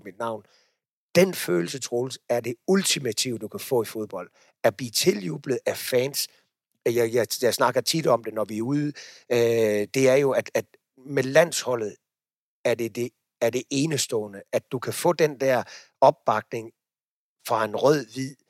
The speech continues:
øh, sp-, fan i en trøje, hvor dit navn er bagpå, og han står med Dannebrog og bare råber dit navn. Det findes ikke større. Den følelse, den skal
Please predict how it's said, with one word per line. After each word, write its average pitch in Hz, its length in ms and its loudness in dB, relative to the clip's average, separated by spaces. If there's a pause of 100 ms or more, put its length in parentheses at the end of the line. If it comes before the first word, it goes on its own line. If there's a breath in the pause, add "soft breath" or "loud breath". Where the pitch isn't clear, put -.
(580)
øh, 113 440 4
sp-, - 560 -10
fan 135 420 2 (260)
i 147 220 -2
en 120 60 -6
trøje, 120 440 2
hvor 110 120 -2
dit 113 180 -4
navn 127 260 2
er 113 60 -4
bagpå, 117 640 0
og 110 80 -4
han 110 60 -4
står 135 240 2
med 110 120 -6
Dannebrog 123 440 -2
og 110 60 0
bare 113 180 4
råber 107 340 2
dit - 280 -14
navn. 104 260 -6 (600)
Det 123 80 2
findes 160 260 2
ikke 160 120 -2
større. 123 380 -2 (280)
Den 175 180 4
følelse, 165 540 -2 (1160 soft breath)
den 147 180 4
skal 127 260 0